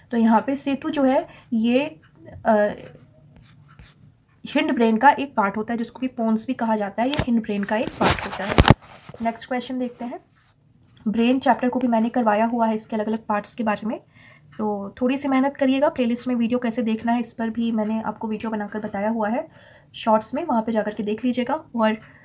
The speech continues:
प्लेलिस्ट को देखेंगे तो आपको चीज़ें रिलेटेड, आपको काफ़ी सारे वीडियोज़ मिल जाएंगे। नेक्स्ट क्वेश्चन देखते हैं। वह भाग जो स्पाइनल कॉर्ड तथा मस्तिष्क को जोड़ता है क्या कहा जाता है?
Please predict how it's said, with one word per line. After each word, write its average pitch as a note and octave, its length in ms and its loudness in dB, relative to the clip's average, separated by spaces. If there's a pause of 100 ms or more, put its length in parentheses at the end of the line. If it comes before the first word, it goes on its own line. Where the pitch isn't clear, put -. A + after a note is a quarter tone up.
(300)
प्लेलिस्ट C4 340 4
को D#4+ 100 -4
देखेंगे C#4 400 2
तो F4+ 220 -6
आपको A#3+ 320 0
चीज़ें C4+ 380 0 (340)
रिलेटेड, A#3+ 500 0
आपको A#3 240 4
काफ़ी A3+ 240 2
सारे A#3+ 200 0
वीडियोज़ A3 440 -2
मिल G3 140 2
जाएंगे। G3 380 -4 (760)
नेक्स्ट B3 260 2
क्वेश्चन C4+ 320 0
देखते B3+ 300 -2
हैं। E4+ 220 -4 (480)
वह C4 180 6
भाग A#3+ 400 6 (180)
जो B3 120 2
स्पाइनल A#3+ 420 4
कॉर्ड G#3+ 300 0
तथा A3 220 -2
मस्तिष्क A3+ 420 -4
को B3+ 160 -2
जोड़ता G#3 400 -4
है B3 160 -2
क्या G3+ 240 -2
कहा F#3+ 200 -8
जाता F3+ 280 -10
है? G#3+ 160 -10